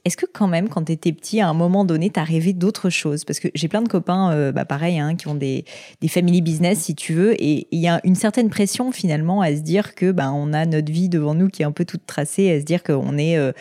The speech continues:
l'aîné de la famille, donc on est obligé d'y travailler, et à la fois on a envie, parce qu'on a cette passion, mais en même temps, moi, je sais que c'est beaucoup de tes amis, tu vois, euh, bah, se poser la question. En,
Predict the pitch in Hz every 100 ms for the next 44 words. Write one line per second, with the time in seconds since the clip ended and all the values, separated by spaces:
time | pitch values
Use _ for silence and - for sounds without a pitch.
0 | - - 156 147 143 - 143 156 180 160
1 | 151 143 151 156 156 185 175 - 143 185
2 | 190 139 139 165 143 160 175 190 208 -
3 | - - 143 - 143 143 156 - 147 -
4 | 208 208 151 139 139 170 202 160 135 156
5 | 185 - - 160 147 185 143 143 190 -
6 | 147 175 143 - - - - - - -
7 | - - 170 240 262 190 - 160 202 -
8 | -